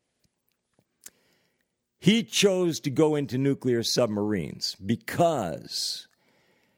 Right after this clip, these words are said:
he calculated that he could get further,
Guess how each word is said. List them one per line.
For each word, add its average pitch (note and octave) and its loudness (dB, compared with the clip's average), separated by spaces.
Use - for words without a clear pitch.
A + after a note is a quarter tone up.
he G#2+ 0
calculated F#2 0
that A2+ 2
he D3 2
could C3 -2
get G#2 -2
further, E3 0